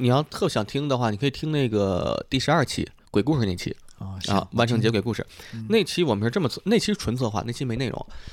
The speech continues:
Speaker 1: 就是我们刚开始征集了四个建议词，然后这四个建议词呢，我们四个人，每个人呢就先即兴写作，就拿这个词儿，然后去写。本来刚开始想让大家就找一些自己听过的鬼故事，后来觉得没劲，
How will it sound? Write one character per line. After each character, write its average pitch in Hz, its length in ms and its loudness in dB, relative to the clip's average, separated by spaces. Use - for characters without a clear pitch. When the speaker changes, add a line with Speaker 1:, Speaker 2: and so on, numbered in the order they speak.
Speaker 1:
就 123 100 -2
是 117 200 2
我 107 140 6
们 107 180 4
刚 143 120 0
开 156 140 4
始 92 340 -2
征 147 200 0
集 117 120 0
了 117 120 4
四 127 320 -2
个 - 600 -2
建 131 180 2
议 - 20 0
词， 104 300 0
然 110 140 0
后 131 40 4
这 151 80 2
四 156 160 0
个 147 60 -2
建 143 160 4
议 - 20 6
词 113 160 0
呢， 117 140 4
我 101 60 4
们 101 100 0
四 - 180 0
个 110 100 4
人， - 180 -4
每 110 200 2
个 113 80 2
人 104 160 4
呢 120 200 2
就 113 420 2
先 131 240 -2
即 123 240 -2
兴 143 180 0
写 90 140 0
作， - 240 0
就 - 140 -4
拿 104 100 2
这 143 80 2
个 123 80 4
词 98 140 -2
儿， 110 100 4
然 107 100 2
后 113 60 0
去 127 160 -4
写。 - 260 -4
本 107 200 4
来 98 160 2
刚 180 160 0
开 160 120 2
始 156 120 4
想 90 160 -4
让 113 120 -4
大 104 100 0
家 123 160 0
就 127 100 2
找 - 180 -2
一 120 80 -4
些 113 220 -2
自 113 160 -6
己 107 80 0
听 - 180 -4
过 160 80 2
的 - 80 0
鬼 - 120 -4
故 - 120 -6
事， - 140 -8
后 - 100 -2
来 123 120 2
觉 143 60 0
得 139 60 -2
没 117 120 -2
劲， - 180 -4